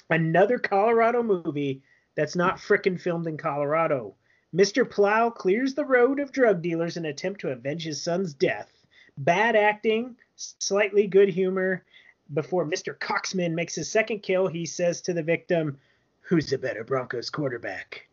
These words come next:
John Elway or Peyton Manning?" And the victim replies, "John Elway?" "Correct."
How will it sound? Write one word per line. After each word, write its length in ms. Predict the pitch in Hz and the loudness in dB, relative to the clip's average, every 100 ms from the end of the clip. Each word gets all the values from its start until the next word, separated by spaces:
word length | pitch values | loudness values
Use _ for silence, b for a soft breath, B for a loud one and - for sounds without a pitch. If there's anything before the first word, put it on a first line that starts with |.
| _ | _
John 300 | - 151 123 | -4 -2 -2
Elway 400 | 117 117 131 139 | -4 -6 -6 -6
or 100 | 113 | -8
Peyton 420 | - - 127 131 135 | -10 -10 -10 -8 -8
Manning?" 420 | 117 95 92 90 _ _ _ _ _ _ _ | -8 -14 -20 -20 _ _ _ _ _ _ _
And 160 | 135 151 | -4 -2
the 60 | 147 | 0
victim 560 | 147 175 185 151 143 | -2 0 2 2 0
replies, 880 | 135 139 190 180 185 202 208 - - _ _ _ _ _ - | -4 -2 2 4 6 4 2 -4 -10 _ _ _ _ _ -4
"John 320 | 240 240 247 | 0 0 2
Elway?" 640 | 247 262 294 359 427 370 _ _ _ _ _ _ _ _ _ _ _ | 4 4 6 6 4 2 _ _ _ _ _ _ _ _ _ _ _
"Correct." 840 | - 139 143 139 - - - - | 0 2 4 2 -2 -12 -12 -12